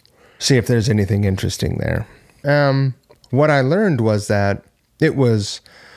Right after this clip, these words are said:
pretty much universally celebrated by every critic because it's impossible to hate this album.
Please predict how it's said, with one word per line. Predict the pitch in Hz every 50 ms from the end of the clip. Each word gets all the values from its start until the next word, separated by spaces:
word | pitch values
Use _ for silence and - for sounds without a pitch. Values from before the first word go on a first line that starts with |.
| - -
pretty | - 339 311 254 196
much | 170 143 127 120 - -
universally | 120 117 113 131 143 147 143 131 110 110 120 120 117 - - 120 107 107 104 101 101 98 95
celebrated | - - - 113 104 104 98 87 98 92 92 92 90 87 - 113
by | 113 104 104 - - _ -
every | 139 127 113 104 117 113 113 104
critic | - - - - 107 92 76 - - - - - - - _ _ _ _ _ _ _ _ - - _ _ _ 123
because | 113 143 127 - - 143 135 131 131 117 - -
it's | 160 160 - -
impossible | 156 147 - - 160 165 170 - - 170 170 151
to | 143 135
hate | - - 160 - - -
this | 131 113 - 123
album. | 139 156 156 117 80 78 -